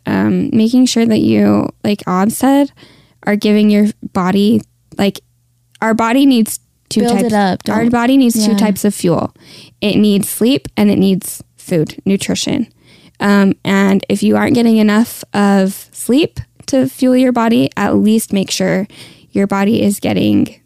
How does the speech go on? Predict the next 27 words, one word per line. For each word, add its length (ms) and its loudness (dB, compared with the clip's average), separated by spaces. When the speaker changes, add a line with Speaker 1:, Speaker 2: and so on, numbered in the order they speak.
Speaker 1:
the 160 -2
other 240 0
type 220 -2
of 40 -2
Speaker 2:
Which 100 -4
is 60 0
Speaker 1:
fuel 140 0
Speaker 2:
hard, 240 -2
too, 140 0
Speaker 1:
that 80 0
it 40 -4
Speaker 2:
'cause 220 0
when 100 4
Speaker 1:
needs. 220 2
Speaker 2:
you 60 -16
feel 140 -4
like 180 0
crap, 460 -4
you 120 0
just 220 0
eat 180 -4
crap. 460 -6
I 120 -2
do, 120 0
at 40 0
Speaker 1:
Right. 140 -2
Speaker 2:
least. 380 -6